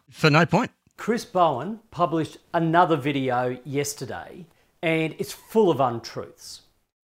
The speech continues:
Speaker 1: And Mister Bowen's opposition counterpart, energy spokesman Ted O'Brien, is saying what most of us are thinking, just more politely.
Speaker 2: He is claiming Labor is delivering cheaper electricity,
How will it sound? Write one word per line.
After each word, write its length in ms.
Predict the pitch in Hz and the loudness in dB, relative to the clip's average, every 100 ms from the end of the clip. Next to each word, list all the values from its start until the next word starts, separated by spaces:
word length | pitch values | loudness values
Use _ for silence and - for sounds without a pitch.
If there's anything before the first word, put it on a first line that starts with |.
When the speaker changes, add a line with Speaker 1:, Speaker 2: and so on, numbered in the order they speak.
| _ - | _ -6
Speaker 1:
And 120 | 147 | -2
Mister 220 | 208 - | -2 -2
Bowen's 480 | 131 131 131 123 113 | 2 2 4 2 -2
opposition 500 | 113 123 120 123 120 | -4 -4 0 0 0
counterpart, 720 | - 107 101 - 104 98 - - | 0 -2 -2 -2 0 -2 -4 -8
energy 280 | 120 117 107 | -6 -4 -8
spokesman 460 | - 110 - 107 | -6 -6 -6 -4
Ted 160 | - 107 | -2 0
O'Brien, 560 | 101 101 151 98 98 139 - | 0 0 0 0 -6 -10 -6
is 140 | 117 | -2
saying 300 | - 160 120 | 0 -2 -2
what 120 | 101 | -6
most 280 | 98 117 - | -4 -4 -4
of 60 | 98 | -8
us 140 | 92 | -8
are 60 | 101 | -6
thinking, 420 | 135 139 85 98 - _ _ 160 | -4 -4 -4 -8 -16 _ _ -8
just 220 | - - | -4 -2
more 160 | 117 101 | -4 -4
politely. 400 | 104 107 92 - _ _ | -4 -4 -6 -12 _ _
Speaker 2:
He 280 | - 208 294 | -6 -2 -2
is 100 | 269 | -4
claiming 640 | - - 208 180 143 120 - | -8 -2 0 0 -2 -4 -8
Labor 400 | 160 165 185 190 | -2 2 2 2
is 260 | 196 196 170 | -2 -2 -4
delivering 680 | - 151 160 147 156 151 - | -4 -4 -4 -4 -4 -4 -10
cheaper 540 | - 190 190 185 165 - | -6 -4 -2 0 -2 -2
electricity, 840 | 156 143 - - 143 120 92 - | -2 -2 -4 -8 -10 -10 -18 -20